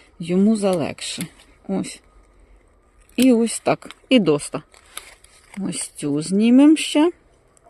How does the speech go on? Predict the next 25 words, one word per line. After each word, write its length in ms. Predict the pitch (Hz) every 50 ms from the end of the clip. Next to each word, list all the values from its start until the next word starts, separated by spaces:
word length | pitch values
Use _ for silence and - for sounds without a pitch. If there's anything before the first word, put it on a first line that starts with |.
| _ _ - - _ - - _
Тому 220 | - 226 220 233 220
що 160 | - - 226
вона 180 | 226 226 226 220
дуже 320 | 202 220 220 214 214 214
довгелецька, 1120 | 196 196 214 208 220 - 185 220 240 233 220 214 233 233 233 247 285 330 294 - - - - -
а 100 | 175 185
тут 240 | - 247 247 -
є 120 | 214 220 208 - _
ось 380 | - - - 151 185 185 -
обрунька. 600 | 208 196 175 170 156 135 110 113 - - - - - - _ _ _ _ _ _ - - _ _ _ _ -
І 240 | 415 370 370 349 311
все 240 | 233 - - 262
буде 340 | 240 208 196 202 208 190 175
добре. 680 | 170 165 - 143 143 139 117 95 92 101 - - - 165 - - - - - _ _
І 120 | - 226
отак, 340 | 220 214 - - - - - - - - - - - - - - - - - - - _ _ - -
мабуть. 460 | 165 156 - - - - - - - - - - -
От. 300 | - 156 131 - - - - _ _ _ _ _ _ _ - - - - - - - - - _ _ _ _ _ _ _ _ _ _ _ _ _ _ _ _ _ - - _ _ _ _ _ _ _ _ _ _ _ _ _ -
Ось 180 | 220 220 -
так 180 | - 330 370 302
буде 220 | 247 226 202 220
зараз 280 | 214 247 254 240 - -
виглядати 500 | 185 175 175 185 - - - - - 175
наша 320 | 190 220 247 - - 151
бузина. 880 | 147 160 170 220 262 302 285 202 175 208 269 262 220 160 143 170 175